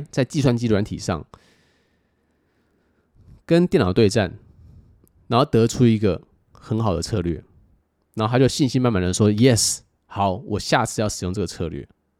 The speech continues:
结果真的到场上了，他觉得这个策略，嗯，没有那么接近，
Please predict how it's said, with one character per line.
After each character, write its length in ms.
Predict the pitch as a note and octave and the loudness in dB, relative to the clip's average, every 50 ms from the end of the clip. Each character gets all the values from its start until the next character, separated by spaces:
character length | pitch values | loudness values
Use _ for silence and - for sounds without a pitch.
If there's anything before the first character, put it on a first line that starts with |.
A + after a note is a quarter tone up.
| _ _ _ _ _ _ _ _ _ _ _ _ _ _ _ _ _ _ _ _ _ _ _ _ _ _ | _ _ _ _ _ _ _ _ _ _ _ _ _ _ _ _ _ _ _ _ _ _ _ _ _ _
结 140 | - E3 | 2 4
果 100 | F3+ E3+ A#2+ | 6 6 4
真 220 | - - F#3 G3 | 4 2 2 4
的 80 | E3+ C3 | 4 4
到 140 | - D3+ A#2+ | 4 4 2
场 260 | - - E2+ D#2+ E2 | 2 -2 -6 -8 -4
上 200 | - A2 F2 D#2 | -4 -4 -4 -4
了， 240 | - - - _ _ _ _ _ _ _ _ _ _ _ _ _ _ _ _ _ _ _ _ _ _ _ _ _ _ _ _ _ _ _ _ _ _ _ _ _ - | -8 -14 -18 _ _ _ _ _ _ _ _ _ _ _ _ _ _ _ _ _ _ _ _ _ _ _ _ _ _ _ _ _ _ _ _ _ _ _ _ _ -6
他 160 | - F3+ F#3+ | -2 -2 2
觉 120 | - C#3+ A#2+ | 4 4 4
得 60 | A#2 | 4
这 100 | - D3 | 4 2
个 80 | B2 | 0
策 220 | A2 - - C3 A#2 | 0 2 0 2 4
略， 240 | B2+ A2+ G2+ F2 - _ _ _ _ _ _ _ _ _ _ | 4 4 4 2 -2 _ _ _ _ _ _ _ _ _ _
嗯， 440 | - C3 C3 C3 C3+ C3+ C#3 C#3 C#3+ | -8 -6 -4 -4 -4 -4 -2 -2 0
没 80 | C#3+ D#3 | 0 2
有 80 | E3 | 2
那 80 | D#3+ D#3+ | 2 2
么 100 | D#3 C#3+ | 0 -2
接 220 | B2 - C#3 C3+ | -2 -2 -4 -4
近， 220 | C3 C#3+ C3+ - | -2 -4 -6 -8